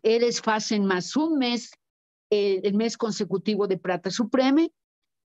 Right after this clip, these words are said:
Obviamente tem que conseguir, não vão conseguir só um Bronze Supreme. Eu quero que você leve outra visão. O que acontece se alguém não tem um Bronze Supreme? Tem três, quatro, cinco Bronze Supreme em sua equipe, né? De, em linhas diferentes.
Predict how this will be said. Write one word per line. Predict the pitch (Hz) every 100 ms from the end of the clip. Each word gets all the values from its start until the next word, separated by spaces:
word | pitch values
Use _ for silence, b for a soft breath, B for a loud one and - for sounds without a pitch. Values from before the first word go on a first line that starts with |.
| -
Obviamente | 202 220 196 214 214 220 190
tem | 202 185
que | 196
conseguir, | 202 185 202 180 196 202 175 _ 190
não | 220
vão | 269 269
conseguir | 277 240 233 220 262
só | 269 254
um | 247
Bronze | 208 233 233 214
Supreme. | - 180 196 190
Eu | 190
quero | 247 262
que | 269
você | 226 - 240
leve | 208 240 262 233
outra | 214 202 196
visão. | 180 165 - 156
O | 151 _ b b b
que | 302
acontece | 311 311 254 285 302 - 214 240 - _ _ -
se | 233
alguém | 220 220 262
não | 262
tem | 233 285 302
um | 240
Bronze | 214 208 -
Supreme? | 190 170 180 156 147
Tem | 202 226
três, | 220 226 214 175
quatro, | - 202 208 226 - 156 - _
cinco | - - 262 269 - 180
Bronze | 180 190 170
Supreme | - 170 185 175
em | 170
sua | 196 185
equipe, | - 165 - 156
né? | 190
De, | 196
em | 190 185
linhas | 196 196 175
diferentes. | 160 175 165 160 151 -